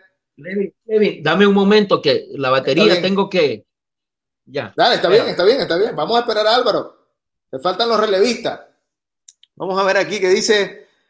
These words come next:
Speaker 2: "Saludos, Álvaro. Recue-, me recuerdo cuando el León le ganó el campeonato a la Costa Atlántica en Masaya.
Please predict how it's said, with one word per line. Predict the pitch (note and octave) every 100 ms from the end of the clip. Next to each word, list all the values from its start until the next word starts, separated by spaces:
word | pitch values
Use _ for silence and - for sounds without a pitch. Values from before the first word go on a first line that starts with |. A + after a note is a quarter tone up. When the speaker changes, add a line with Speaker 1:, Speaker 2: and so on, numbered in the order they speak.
| _
Speaker 2:
"Saludos, | - F3 B3
Álvaro. | A#3+ C4+ B3 G3+
Recue-, | G3+ E3+ B3+ C4+
me | G3+
recuerdo | G3+ E3+ C4+ E4 D4
cuando | C#4 B3
el |
León | A3 G#3+ C#4+ D4 - - -
le | F#3 A3 G3+
ganó | F#3+ F#3+ D4 D#4+ C#4+ A3+ -
el | G3
campeonato | G3 F#3+ F#3+ F#3+ C4 C4+ C4+ C4+ - _ _ _ -
a | F3
la | F#3 -
Costa | B3+ C4 A3+
Atlántica | G3 A3+ C4 C#4 B3+
en | A#3 A3
Masaya. | F#3 D3+ B3 A3+ E3 A#2+